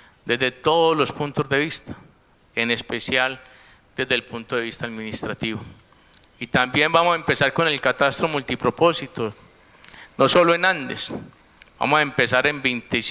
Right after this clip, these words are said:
en veintisiete municipios de Antioquia. En el suroeste, en provincia, lo vamos a hacer en Jardín, Betania,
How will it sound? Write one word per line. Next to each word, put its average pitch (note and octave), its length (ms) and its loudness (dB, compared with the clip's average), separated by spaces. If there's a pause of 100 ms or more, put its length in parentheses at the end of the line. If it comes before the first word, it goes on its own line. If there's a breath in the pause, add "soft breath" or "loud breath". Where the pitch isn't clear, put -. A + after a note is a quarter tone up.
en B2+ 160 -2
veintisiete B2+ 800 -2
municipios B2+ 560 -2
de B2+ 80 -2
Antioquia. B2 520 -6 (840 loud breath)
En C3+ 120 0
el C3+ 120 2
suroeste, C#3+ 560 2
en E3+ 100 0
provincia, D#3 880 0 (160)
lo B2+ 140 4
vamos C#3+ 240 2
a - 20 4
hacer C3+ 220 0
en C#3+ 120 -4
Jardín, A#2+ 560 -4 (640)
Betania, C#3+ 840 0